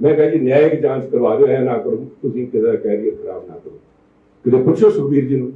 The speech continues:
ਅਫੀਸ਼ੀਅਲ ਰਿਕਾਰਡ ਕੱਢ ਕੇ ਦੇਖੋ, ਸੁਨੀਲ ਝੂਠ ਬੋਲਦਾ ਹੈ। ਤੁਸੀਂ ਕਿ, ਅਹ, ਅਮਰਿੰਦਰ ਸਿੰਘ ਦੀ ਚਿੱਠੀ ਕੱਢ ਕੇ ਦੇਖੋ। ਇਹਨਾਂ ਤੋਂ ਲੋਕ ਉਮੀਦ ਕਰਨਗੇ ਵੀ ਇਹ ਕੋਈ ਤਾਕਤ 'ਚ ਆ ਕੇ, ਤੇ ਆ ਕੇ ਸਾਡਾ, ਅਹ, ਡਰੱਗਸ ਰੋਕ ਦੇਣਗੇ ਸਰ।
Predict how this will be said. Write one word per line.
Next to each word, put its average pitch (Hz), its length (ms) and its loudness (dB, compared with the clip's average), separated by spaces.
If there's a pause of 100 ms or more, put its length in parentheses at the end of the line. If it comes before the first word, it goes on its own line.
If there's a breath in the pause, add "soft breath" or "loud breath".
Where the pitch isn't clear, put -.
(400)
ਅਫੀਸ਼ੀਅਲ 139 300 -4
ਰਿਕਾਰਡ 165 320 0
ਕੱਢ 165 200 2
ਕੇ 156 100 0
ਦੇਖੋ, 143 220 0
ਸੁਨੀਲ 139 340 -4
ਝੂਠ - 140 -6
ਬੋਲਦਾ 113 340 -6
ਹੈ। - 40 -8 (540)
ਤੁਸੀਂ 151 320 4
ਕਿ, 151 60 6
ਅਹ, 113 1300 4
ਅਮਰਿੰਦਰ 160 300 4
ਸਿੰਘ 156 180 2
ਦੀ 139 100 -2
ਚਿੱਠੀ 180 280 -2
ਕੱਢ 175 180 0
ਕੇ 160 160 -2
ਦੇਖੋ। 147 300 -4 (420)
ਇਹਨਾਂ 302 240 2
ਤੋਂ 294 160 -2
ਲੋਕ 240 280 6
ਉਮੀਦ 240 340 -2
ਕਰਨਗੇ 240 460 0
ਵੀ 233 60 -2
ਇਹ 233 220 0
ਕੋਈ 220 220 0
ਤਾਕਤ 208 360 -2
'ਚ 208 60 0
ਆ 196 160 0
ਕੇ, 202 140 2
ਤੇ - 180 0
ਆ - 360 -2
ਕੇ - 140 -6
ਸਾਡਾ, 160 420 -2
ਅਹ, 147 540 -6
ਡਰੱਗਸ 165 280 0
ਰੋਕ 196 220 2
ਦੇਣਗੇ 180 280 -10
ਸਰ। - 140 -20